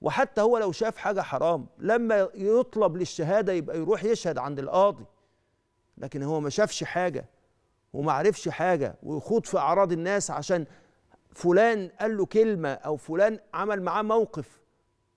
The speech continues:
فيدخل نفسه ويعرض نفسه للنار ويعرض نفسه لسخط الله وغضب الله.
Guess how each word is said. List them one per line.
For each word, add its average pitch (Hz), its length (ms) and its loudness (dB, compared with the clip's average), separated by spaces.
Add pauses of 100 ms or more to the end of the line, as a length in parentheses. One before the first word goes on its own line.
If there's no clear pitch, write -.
(100)
فيدخل 190 520 2
نفسه 170 440 -6 (720)
ويعرض 151 580 0
نفسه 156 520 -6 (600)
للنار 160 760 0 (540)
ويعرض 143 680 -2
نفسه 175 340 -6
لسخط 160 580 -2
الله 165 240 2
وغضب 175 440 2
الله. 180 300 2